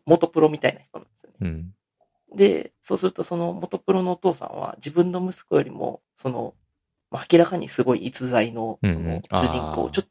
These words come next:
Speaker 1: と可愛がるわけですよ。
Speaker 2: 関節が。
Speaker 1: で、<laughs> で、そうすると、その家が
Speaker 2: 息子ね。
Speaker 1: むちゃくちゃになっちゃって、
Speaker 2: あー。
Speaker 1: その息子が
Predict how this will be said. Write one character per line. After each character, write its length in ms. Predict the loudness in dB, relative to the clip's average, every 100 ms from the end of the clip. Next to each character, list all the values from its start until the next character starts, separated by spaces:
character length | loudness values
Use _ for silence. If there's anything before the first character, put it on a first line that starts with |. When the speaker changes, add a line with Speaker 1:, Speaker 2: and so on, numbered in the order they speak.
| -8
Speaker 1:
と 80 |
可 180 | -2 4
愛 160 | 4 4
が 120 | 2
る 280 | 2 0 -4
わ 100 | -10 -16
け 100 | -16
で 80 |
す 60 | -20
よ。 60 | _ _ _ _ _ -8
Speaker 2:
関 220 | -2 2 2
節 380 | 2 0 2
が。 80 | 2
Speaker 1:
で、 160 | 2 -2 _ -20 _ -8 -4 -4
<laughs> 140 | -4 -6 -12 _ _ -14 -12 -4
で、 80 | 0
そ 100 | 4
う 40 | 4
す 100 | 4
る 100 | 4
と、 340 | 4 4 2 -6
そ 140 | -10 -6
の 300 | -6 -8 -8
家 140 | -2 2
が 60 |
Speaker 2:
息 60 | 2
子 160 | 2 -4
ね。 280 | -4 -6 -8
Speaker 1:
む 100 | -6
ち 80 |
ゃ 80 | -6
く 60 | -4
ち 100 | -4
ゃ 40 |
に 220 | -4 -6 -8
な 100 | -6
っ 40 |
ち 160 | -4 -4
ゃ 180 | -4 -2
っ 40 |
て、 240 | 2 2 0
Speaker 2:
あ 20 |
ー。 120 | -8 -18 -20 _ -14
Speaker 1:
そ 80 |
の 100 | -12 -12
息 120 | -10
子 200 | -4 0
が 260 | 0 0